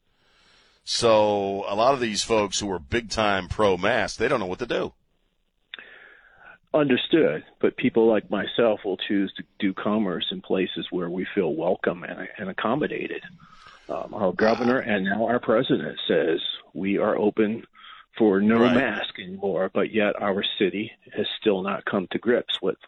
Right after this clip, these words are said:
Speaker 2: what we
Speaker 1: Well,
Speaker 2: are.
Speaker 1: they haven't. There's still,
Speaker 2: Yeah.
Speaker 1: Nuremberg's still in shock. You know, he's probably laid awake all, all weekend long going, "What do I do?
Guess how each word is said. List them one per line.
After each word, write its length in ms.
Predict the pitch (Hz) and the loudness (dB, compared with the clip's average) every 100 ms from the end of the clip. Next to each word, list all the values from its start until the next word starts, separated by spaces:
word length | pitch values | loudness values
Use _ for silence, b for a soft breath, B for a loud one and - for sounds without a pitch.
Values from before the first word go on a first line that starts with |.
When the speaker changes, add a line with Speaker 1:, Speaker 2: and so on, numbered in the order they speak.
| _ | _
Speaker 2:
what 300 | 110 98 - | -2 -2 0
we 160 | 113 131 | 2 4
Speaker 1:
Well, 80 | - | 4
Speaker 2:
are. 60 | |
Speaker 1:
they 100 | 160 | 4
haven't. 320 | 185 135 80 | 4 2 -4
There's 180 | 104 107 | -6 -6
still, 220 | - 120 | -4 -4
Speaker 2:
Yeah. 100 | 107 104 | -4 -6
Speaker 1:
Nuremberg's 380 | 123 127 113 104 | -2 -2 -2 -2
still 160 | - 107 | -4 -4
in 80 | |
shock. 400 | 90 117 101 69 | -4 -2 0 -2
You 80 | 85 | -6
know, 40 | 82 | -8
he's 120 | 80 | -6
probably 240 | - 95 | -2 0
laid 220 | 85 92 85 | 0 -2 0
awake 240 | 90 82 | -2 -2
all, 180 | 76 78 | -4 -6
all 260 | 80 80 78 | -6 -4 -4
weekend 400 | 73 78 76 73 | -6 -10 -10 -8
long 160 | 73 71 | -8 -8
going, 180 | 76 | -12
"What 100 | 82 | -10
do 120 | 98 98 | -6 -6
I 80 | |
do? 320 | 90 101 101 | -6 -8 -8